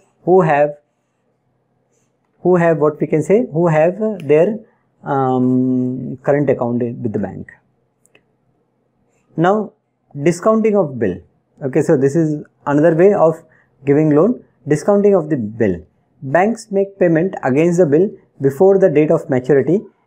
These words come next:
In case bill is dishonored on the due date, the bank can recover the amount from the customer. Bank charges some commission for this service. Now, discounting of bill. So again,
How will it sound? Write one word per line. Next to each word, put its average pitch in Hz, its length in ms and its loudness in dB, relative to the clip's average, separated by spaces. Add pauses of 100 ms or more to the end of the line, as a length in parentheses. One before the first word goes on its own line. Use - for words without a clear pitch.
In 170 180 0
case 202 300 2 (260)
bill 175 140 4
is 196 160 4
dishonored 156 560 0
on 135 140 0
the 151 80 2
due 170 160 4
date, 147 220 2 (260)
the 143 120 0
bank 160 340 0
can 185 140 -2
recover 156 340 0
the 160 120 2
amount 143 340 0
from 127 240 0
the 131 80 2
customer. 135 480 -6 (360)
Bank 180 320 0
charges 165 320 0
some 180 180 -4
commission 139 560 -2 (300)
for 147 260 0
this 127 180 -4
service. - 460 -12 (460)
Now, 175 180 2
discounting 196 540 0
of 185 180 0
bill. 208 160 4 (340)
So 175 600 0
again, 180 440 0